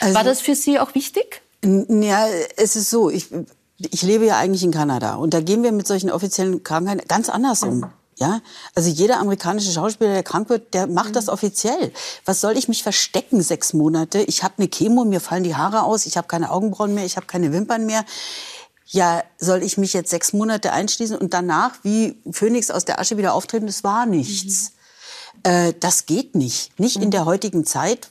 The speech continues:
Speaker 1: wo wir alle so eng aufeinander hocken. Äh, ich hätte da Unmenschliches verlangt. Und auch von mir.
Speaker 2: Mhm.
Speaker 1: Ja?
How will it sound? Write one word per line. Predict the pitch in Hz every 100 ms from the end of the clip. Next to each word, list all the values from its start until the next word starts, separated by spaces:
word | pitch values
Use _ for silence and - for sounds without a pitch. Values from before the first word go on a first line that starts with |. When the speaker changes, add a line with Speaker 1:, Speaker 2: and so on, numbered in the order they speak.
| -
Speaker 1:
wo | 180 190 196 196 190 175 -
wir | 165 175 -
alle | 196 214
so | 185
eng | - 202
aufeinander | - 175 175 170 233 202
hocken. | 143 135 196 208 - - - - -
Äh, | 175 175
ich | 160 -
hätte | 180 214
da | 196
Unmenschliches | - 247 254 180 139 139 131
verlangt. | 127 120 113 123
Und | - 165 208
auch | 175
von | 190 180
mir. | 226 311 - - _
Speaker 2:
Mhm. | 202 185 226 208
Speaker 1:
Ja? | 131 139